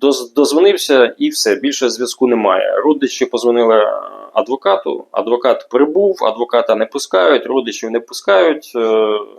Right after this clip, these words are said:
але всі знають, що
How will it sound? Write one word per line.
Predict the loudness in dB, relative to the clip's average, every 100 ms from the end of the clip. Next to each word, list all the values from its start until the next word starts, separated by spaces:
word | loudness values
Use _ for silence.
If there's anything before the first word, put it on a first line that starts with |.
| -14
але | 0 4 4 2 -6 _ _ _ _ _
всі | -16 -6 -4
знають, | 0 2 2 0
що | -6 -4 -4 -6